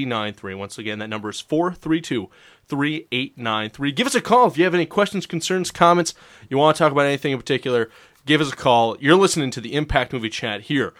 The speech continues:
on the Impact Exposure. My name is Brad Brooks. Thank you for joining us. We got an excellent show tonight. First, let me introduce the wonderful panelists who are with me as always. Uh, we have,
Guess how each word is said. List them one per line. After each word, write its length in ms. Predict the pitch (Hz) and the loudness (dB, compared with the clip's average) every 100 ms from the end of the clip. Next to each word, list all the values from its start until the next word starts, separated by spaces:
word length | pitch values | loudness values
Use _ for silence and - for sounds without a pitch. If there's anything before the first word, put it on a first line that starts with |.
| - - _ | -20 -20 _
on 320 | - 101 101 98 | -4 -4 -4 -6
the 120 | 117 | -6
Impact 420 | 127 131 113 - | -4 -2 -4 -6
Exposure. 1000 | 110 - - - - 127 143 131 113 95 - - - | -12 -6 -4 -6 0 2 4 2 -2 -6 -10 -18 0
My 80 | 247 | 4
name 80 | |
is 120 | 202 120 | 6 6
Brad 200 | 147 123 | 4 4
Brooks. 200 | 135 - | -2 -4
Thank 180 | 131 131 | -6 -6
you 60 | |
for 120 | 117 | -12
joining 300 | 110 120 117 127 | -8 -4 -4 -4
us. 120 | - | -6
We 60 | |
got 80 | 123 | -6
an 80 | 110 | -6
excellent 320 | 123 - 92 | -8 -10 -10
show 220 | - 117 104 | -8 -6 -6
tonight. 300 | 113 180 160 | -8 -8 -6
First, 180 | 156 - | -6 -4
let 60 | 123 | -6
me 60 | |
introduce 400 | 113 113 117 127 | -6 -6 -6 -6
the 220 | - 104 - _ _ _ | -8 -10 -12 _ _ _
wonderful 320 | 139 135 120 110 | -2 -2 -2 -6
panelists 420 | 120 110 120 - | -6 -4 -6 -6
who 100 | 113 | -6
are 60 | |
with 220 | 107 107 110 | -6 -8 -8
me 80 | |
as 160 | 104 104 | -10 -10
always. 420 | 117 117 123 139 _ _ 160 | -10 -10 -10 -14 _ _ -6
Uh, 280 | 131 139 143 - | 2 4 4 2
we 140 | 156 | 0
have, 480 | 156 185 170 196 - | 2 4 4 2 -6